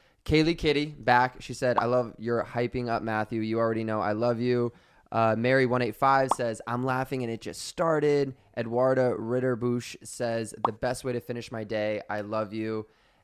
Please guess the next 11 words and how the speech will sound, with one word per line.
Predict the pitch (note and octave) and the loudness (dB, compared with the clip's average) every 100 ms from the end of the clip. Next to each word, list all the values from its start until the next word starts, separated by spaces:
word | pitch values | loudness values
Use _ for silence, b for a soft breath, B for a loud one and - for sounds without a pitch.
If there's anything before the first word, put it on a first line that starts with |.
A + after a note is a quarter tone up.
| _ | _
And | A#2 A#2 A2 - | -8 -6 -6 -10
Kavu | - C#3 E3+ B2+ A2+ A2 G#2+ A2+ _ | -2 2 2 2 0 0 -4 -8 _
says, | - G#2 G#2 G2 | -14 -10 -4 -4
"I | - G2+ | -4 -10
can't | - A#2+ A2 - | -10 -12 -12 -10
unsee | G#2 G#2 - G#2 G#2 | -12 -12 -12 -12 -12
the | G#2 | -14
first | - G#2+ G2 | -8 -10 -10
few | - G#2 | -14 -14
seconds." | G2 G2+ F2+ F2 B1+ | -10 -12 -12 -14 -18
So | - A2+ A2 G#2+ | -10 -4 -2 -2